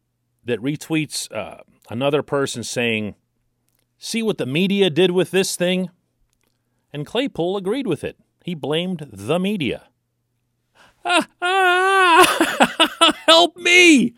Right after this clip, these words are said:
How? How does that happen?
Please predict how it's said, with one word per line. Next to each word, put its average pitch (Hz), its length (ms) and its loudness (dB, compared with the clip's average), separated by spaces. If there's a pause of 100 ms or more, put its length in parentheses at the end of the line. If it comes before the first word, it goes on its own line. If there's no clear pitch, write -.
(140)
How? 349 580 2 (640)
How 381 200 -4
does 320 180 -2
that 311 160 4
happen? 320 580 2